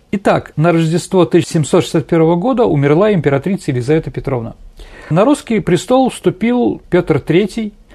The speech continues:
нелюбящий и нелюбимый муж Екатерины Великой. А его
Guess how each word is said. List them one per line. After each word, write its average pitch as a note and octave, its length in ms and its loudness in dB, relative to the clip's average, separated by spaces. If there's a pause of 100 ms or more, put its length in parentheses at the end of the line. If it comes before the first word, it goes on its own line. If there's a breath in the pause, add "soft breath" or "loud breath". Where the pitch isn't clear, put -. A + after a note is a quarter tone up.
(120)
нелюбящий E3 720 2
и E3 160 0
нелюбимый C#3+ 500 4
муж D#3+ 220 0
Екатерины C#3 680 -2
Великой. C3 500 -2 (680 loud breath)
А F3+ 260 2
его A#3+ 360 4